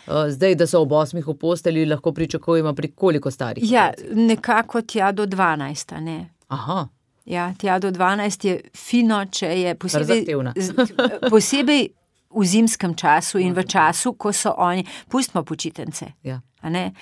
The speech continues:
Speaker 2: Eh, zdaj, med, med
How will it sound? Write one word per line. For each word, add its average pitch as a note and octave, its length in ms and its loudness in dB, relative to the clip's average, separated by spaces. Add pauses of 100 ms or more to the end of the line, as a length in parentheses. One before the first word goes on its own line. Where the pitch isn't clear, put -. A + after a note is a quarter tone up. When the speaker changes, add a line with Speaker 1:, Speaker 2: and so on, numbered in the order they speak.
(400)
Speaker 2:
Eh, F3+ 300 4 (120)
zdaj, A3 420 4 (520)
med, G3 280 2 (300)
med F#3 380 0